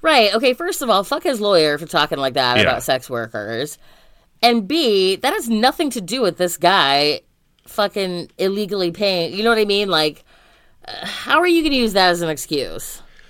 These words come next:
Speaker 2: Well, I mean, these are the stinky lawyers that, you know, use that character-destroying bullshit to make his client look better. Who spends ninety
Speaker 1: Oh, it sounds
Speaker 2: grand on sex? Like,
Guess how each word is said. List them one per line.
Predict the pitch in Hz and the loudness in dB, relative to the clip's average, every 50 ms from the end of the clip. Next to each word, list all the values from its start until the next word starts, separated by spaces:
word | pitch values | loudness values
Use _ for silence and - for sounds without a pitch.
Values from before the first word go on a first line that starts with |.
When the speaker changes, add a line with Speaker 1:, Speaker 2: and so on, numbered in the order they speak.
| - - - | -20 -14 -8
Speaker 2:
Well, | 147 156 151 151 151 147 151 | -6 -4 -2 -2 -2 -2 -2
I | 135 120 | -2 0
mean, | 113 127 120 | 0 0 0
these | 123 127 - - | 0 -2 0 0
are | 123 | 0
the | 92 95 95 | 0 0 -2
stinky | - - - - 113 101 92 - 101 95 | -2 -2 -4 -4 -6 -6 -6 -6 -8 -8
lawyers | 85 82 90 92 90 87 87 87 87 82 - | -6 -6 -6 -6 -4 -4 -4 -6 -6 -8 -8
that, | - 85 80 80 80 78 - - | -8 -8 -8 -6 -8 -10 -10 -10
you | - 101 92 | -10 -10 -8
know, | 80 73 69 71 73 73 73 78 _ _ | -8 -10 -10 -10 -12 -12 -14 -18 _ _
use | 110 107 107 107 104 98 85 - - - - _ _ | -10 -6 -4 -4 -4 -4 -4 -6 -8 -8 -12 _ _
that | - 107 107 - - | -8 -8 -8 -8 -10
character-destroying | - - 117 110 101 85 - - 101 95 - 101 90 - - - 113 104 98 95 95 90 90 87 87 85 - _ _ _ _ _ _ _ _ - | -6 -4 -2 -2 -2 -4 -6 -6 -6 -6 -6 -6 -8 -8 -6 -4 -2 0 0 0 0 -2 -4 -4 -6 -10 -14 _ _ _ _ _ _ _ _ -10
bullshit | 101 104 104 101 95 - - - 87 82 90 - - | -6 -4 -4 -4 -4 -4 -4 -4 -4 -4 -6 -10 -12
to | - - 90 85 85 85 85 | -10 -6 -6 -6 -6 -6 -6
make | 87 92 87 - | -4 -4 -4 -4
his | - 101 87 - | -6 -8 -8 -8
client | - - 90 82 85 - | -8 -8 -8 -8 -8 -10
look | 85 82 - - - | -12 -14 -14 -10 -8
better. | 87 87 80 73 73 73 85 - _ _ _ _ _ _ _ _ _ _ _ _ _ _ _ _ _ | -6 -6 -6 -6 -8 -10 -12 -16 _ _ _ _ _ _ _ _ _ _ _ _ _ _ _ _ _
Who | - 190 202 | -6 -4 -2
spends | - - - 127 120 107 - - | -2 -4 -4 -6 -6 -6 -8 -8
ninety | 139 151 147 156 190 | -8 -6 -4 -2 0
Speaker 1:
Oh, | 277 269 | 2 2
it | 247 226 - | 2 0 0
sounds | - 254 240 233 - | 0 0 2 2 2
Speaker 2:
grand | 160 139 104 | 0 0 -2
on | 90 85 85 | -4 -6 -4
sex? | - - - 120 120 123 101 76 - - - - - | -6 -6 -4 -4 -4 -2 -4 -4 -6 -6 -8 -6 -6
Like, | 92 98 92 90 82 - | -6 -8 -8 -10 -12 -16